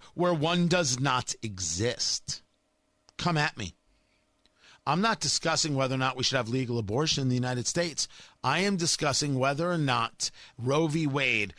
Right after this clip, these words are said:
should have been allowed by the con-, by the Supreme Court, and the answer is no. The court was wrong. I've been saying so for years. I've been arguing it on the idea that it's the usurpation of states' rights. States get to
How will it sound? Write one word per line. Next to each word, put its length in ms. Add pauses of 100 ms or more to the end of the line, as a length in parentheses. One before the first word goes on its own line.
(140)
should 340
have 180
been 100
allowed 540 (180)
by 160
the 80
con-, 260
by 280
the 80
Supreme 340
Court, 220
and 100
the 80
answer 240
is 160
no. 280 (200)
The 80
court 340
was 220
wrong. 520 (960)
I've 100
been 80
saying 300
so 180
for 140
years. 520 (1900)
I've 180
been 100
arguing 400
it 40
on 140
the 140
idea 300
that 120
it's 160
the 140
usurpation 680
of 80
states' 300
rights. 440 (180)
States 560 (240)
get 300
to 420